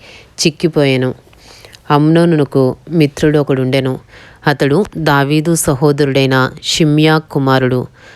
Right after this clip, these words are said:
అతని పేరు యెహోనాదాబు. ఈ యెహోనాదాబు బహు కపటము గలవాడు. అతడు,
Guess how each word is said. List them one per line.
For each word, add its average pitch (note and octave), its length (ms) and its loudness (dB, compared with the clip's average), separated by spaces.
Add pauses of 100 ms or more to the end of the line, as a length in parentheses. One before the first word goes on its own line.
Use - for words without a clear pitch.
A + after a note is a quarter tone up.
(200)
అతని C#3+ 260 -2
పేరు C#3 480 0 (220)
యెహోనాదాబు. C3+ 1000 0 (480)
ఈ C#3 220 2
యెహోనాదాబు C3+ 960 0 (200)
బహు C#3+ 320 0
కపటము D3 680 -2
గలవాడు. C3 480 0 (500)
అతడు, C3 460 -2